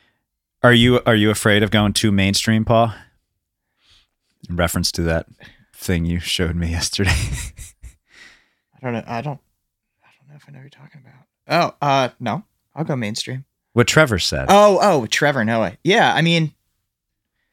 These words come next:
Speaker 1: We don't wanna go too mainstream?
Speaker 2: No, I, I
Speaker 1: We wanna
Speaker 2: think
Speaker 1: stay fringe?
Speaker 2: No, we could, we, I mean, we could try to go main-, <laughs> mainstream. I feel like I try to live my life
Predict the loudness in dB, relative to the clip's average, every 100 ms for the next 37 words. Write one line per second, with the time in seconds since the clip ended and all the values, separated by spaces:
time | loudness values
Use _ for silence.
0 | _ -14 -12 -10 -10 -6 -6 -6 -4 -4
1 | -4 _ _ _ _ 0 2 2 0 0
2 | 0 0 0 0 -2 -2 -2 -4 -12 _
3 | _ _ _ _ _ _ _ _ _ -6
4 | -2 -2 -4 -8 -14 _ -20 _ -8 -4
5 | -2 -4 -4 -4 -2 -2 -4 -6 -8 -8
6 | -10 -10 -4 -2 -2 -4 -4 -4 -4 -8
7 | _ -20 _ -4 0 2 4 2 0 0
8 | 0 -2 -2 -2 0 -2 -4